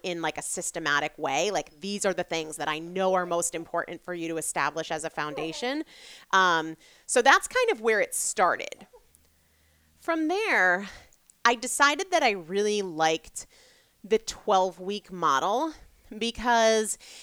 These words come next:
it's a short enough period of time where people aren't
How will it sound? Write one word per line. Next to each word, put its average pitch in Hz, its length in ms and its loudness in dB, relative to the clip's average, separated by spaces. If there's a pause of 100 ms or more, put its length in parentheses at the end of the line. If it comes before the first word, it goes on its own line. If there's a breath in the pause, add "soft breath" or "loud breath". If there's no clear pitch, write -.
it's 247 200 0
a 254 40 -4
short 330 380 0
enough 370 400 -2
period 240 400 2
of 196 100 -4
time 185 640 0 (520 loud breath)
where 196 720 4 (460 loud breath)
people 233 460 0
aren't 196 440 2